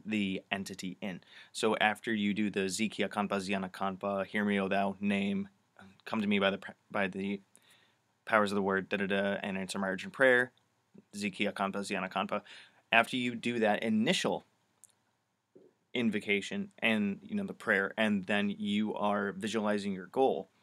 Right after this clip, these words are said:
when you get a good idea of it before you settle into doing the second part of the chanting, of the, um,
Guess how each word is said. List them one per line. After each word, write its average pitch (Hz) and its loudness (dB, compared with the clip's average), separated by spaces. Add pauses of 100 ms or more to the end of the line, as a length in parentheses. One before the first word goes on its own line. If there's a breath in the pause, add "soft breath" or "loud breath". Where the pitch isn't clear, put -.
(340 soft breath)
when 113 0
you 110 4
get 120 0
a 127 0
good 113 -2
idea 117 0
of 104 -4
it 95 -4
before 120 0
you 104 0
settle 110 2
into 101 -2
doing 98 -4
the 95 -6
second 131 -4
part - -4 (320 loud breath)
of 82 -8
the 101 -4
chanting, 98 -4 (640 soft breath)
of 101 -2
the, 104 2
um, 95 -4